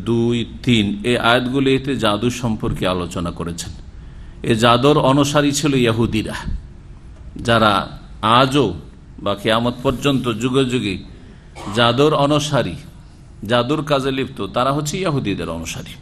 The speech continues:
ইহুদিরা যেমন কাফের ছিল, তেমনি এরা হচ্ছে কাফের। জাদু করা, জাদু শিক্ষা, জাদুবিদ্যা এবং জাদুর বাস্তবায়ন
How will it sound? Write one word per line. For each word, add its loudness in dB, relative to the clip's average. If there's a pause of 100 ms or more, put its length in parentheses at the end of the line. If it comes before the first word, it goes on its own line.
(1040)
ইহুদিরা 6
যেমন 2
কাফের 2 (100)
ছিল, 0 (1300)
তেমনি 4 (200)
এরা 2
হচ্ছে -2 (540)
কাফের। -2 (1400)
জাদু 0
করা, 4 (720)
জাদু 4 (100)
শিক্ষা, 0 (420)
জাদুবিদ্যা 2 (720)
এবং 2 (120)
জাদুর 2
বাস্তবায়ন 2